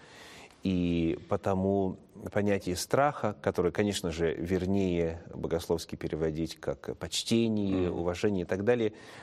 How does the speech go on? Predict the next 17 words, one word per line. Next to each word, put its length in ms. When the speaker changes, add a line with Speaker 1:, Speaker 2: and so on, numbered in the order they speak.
Speaker 1:
оно 320
стало 580
реальностью. 760
Но 580
до 380
грехопадения, 1040
когда 240
был 380
Бог, 500
Speaker 2:
Мгм. 340
Speaker 1:
и 340
по 60
его 280
замыслу 580
сотворённая 580
вселенная, 760
Speaker 2:
Мгм. 40